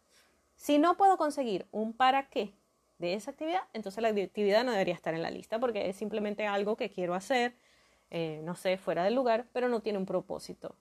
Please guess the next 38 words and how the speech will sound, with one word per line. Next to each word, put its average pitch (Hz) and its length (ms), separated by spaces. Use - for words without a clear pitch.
dentro 175 360
del 151 100
proyecto. - 460
Esta 254 420
lista 277 520
te 240 120
va 185 120
a 175 40
permitir 254 640
la 226 280
posibilidad 277 640
de 226 80
que 190 80
tú 170 120
puedas 190 260
ir 247 200
tachando 262 580
o 214 100
marcando 254 580
lo 226 100
que 226 120
ya 202 100
vas 180 180
desarrollando. 254 600
Es 277 140
muy 392 160
importante 294 460
que 196 80
en 202 140
todos 302 260
los 277 140
métodos 220 460
nosotros 196 360
podamos 214 320
ir 262 120
borrando 247 600
o 208 100
eliminando 240 600